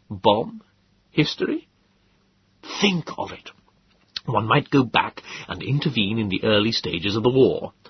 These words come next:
or assassinate Bismarck. Why not? What a prank that would be, and put a stop to the formation of Germany in the first place. Can you see it, sir? A time machine is a weapon against which there can be no defense.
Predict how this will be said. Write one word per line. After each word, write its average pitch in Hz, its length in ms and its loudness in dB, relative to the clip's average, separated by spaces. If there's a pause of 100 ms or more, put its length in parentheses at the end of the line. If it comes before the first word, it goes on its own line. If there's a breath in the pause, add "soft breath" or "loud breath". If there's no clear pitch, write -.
or 82 400 4
assassinate 95 640 -4
Bismarck. 120 580 0
Why 180 180 2
not? 214 280 2 (440 soft breath)
What 135 120 0
a 95 40 2
prank 151 360 0
that 175 180 4
would 104 120 -2
be, - 220 -2 (400 loud breath)
and 123 160 -4
put - 120 4
a - 40 6
stop - 380 2
to - 60 -14
the 110 100 -4
formation 123 500 4
of 113 100 0
Germany 131 340 4
in 180 80 2
the 170 80 0
first 214 300 6
place. - 380 -8 (1400)
Can 131 240 -2
you 131 240 2
see 143 400 2
it, 113 120 -2
sir? - 380 -2 (460 loud breath)
A - 180 -10
time 156 440 6
machine 117 520 0
is - 280 0
a 87 140 -4
weapon 131 540 2
against 113 420 0
which 110 300 -2
there 110 240 0
can 113 320 -4
be 110 260 -2
no 113 480 2
defense. 151 800 2